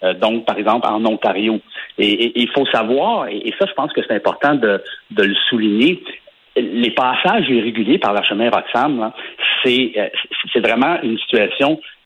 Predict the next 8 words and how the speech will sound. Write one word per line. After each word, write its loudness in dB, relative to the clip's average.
presque 0
exclusivement 0
québécoise. 0
Si 4
on 2
retourne 0
dans 2
le -2